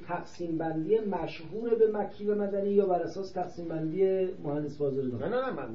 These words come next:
Speaker 2: من، مشهور.
Speaker 1: مشهور.
Speaker 2: که یک قرآن مخت-، خودمون هست.
Speaker 1: هست.
Speaker 2: نه، نه، صور رو، نه آیات.
Speaker 1: متوجهم صور.
Speaker 2: بله، صور رو، صور رو برداشتیم و خب چند، چند، چند سوره مشکوکه دیگه.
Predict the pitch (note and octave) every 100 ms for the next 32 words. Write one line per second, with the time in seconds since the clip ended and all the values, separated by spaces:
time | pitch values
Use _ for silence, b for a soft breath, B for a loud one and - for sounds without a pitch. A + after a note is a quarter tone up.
0 | A2 A2 G#2+ A2+ G#2 - G#3+ A2+ C#3+ C#3
1 | A#2+ E3 C3 G2+ - A#2 B2 B2 C#3 C#3
2 | C3 - - A#2+ A2+ B2+ - - B2 A2+
3 | A2 B2+ B2 - - - D3+ F#3+ - -
4 | C3 E3 D#3+ G#2+ A#2+ C#3 G#2 G2 - G3+
5 | A3+ A3 B3+ G3 D#3 D#3 C#3+ C3 A2 -
6 | B2 C#3+ D#3 - - C3+ D3+ D3+ C3 D3
7 | - D#3+ C#3+ C#3 D#3+ D3+ - C#3+ D3 -
8 | C3+ C#3 C#3+ D3+ C3+ - C#3 C#3+ C3 A#2
9 | C3+ C3 A2+ - E3+ - G#2+ F#2 G2+